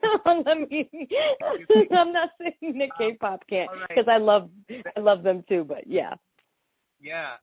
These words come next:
Speaker 2: Uh, first, the Asian market is so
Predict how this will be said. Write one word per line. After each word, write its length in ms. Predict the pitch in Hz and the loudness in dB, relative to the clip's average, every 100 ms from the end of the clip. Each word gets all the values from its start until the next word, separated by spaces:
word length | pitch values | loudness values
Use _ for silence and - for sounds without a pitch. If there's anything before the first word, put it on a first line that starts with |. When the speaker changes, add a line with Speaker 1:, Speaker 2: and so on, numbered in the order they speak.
| _ 143 | _ -14
Speaker 2:
Uh, 380 | 139 135 135 131 - | -12 -12 -14 -16 -16
first, 300 | 180 220 220 _ _ | -16 -16 -20 _ _
the 80 | 143 139 | -20 -20
Asian 320 | 160 160 180 | -20 -20 -20
market 480 | 156 143 139 - 156 _ _ | -16 -16 -16 -18 -20 _ _
is 100 | 123 _ _ | _ _ _
so 240 | 147 151 | -14 -14